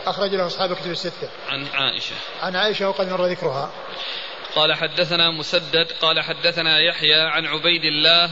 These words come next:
Speaker 2: قال أخبرني نافع عن ابن عمر رضي الله عنهما أنه قال:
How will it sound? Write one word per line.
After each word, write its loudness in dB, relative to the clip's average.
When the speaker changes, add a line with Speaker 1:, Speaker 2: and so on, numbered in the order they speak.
Speaker 2:
قال 4
أخبرني 2
نافع 2
عن 0
ابن 0
عمر 2
رضي 2
الله 2
عنهما 2
أنه -4
قال: 2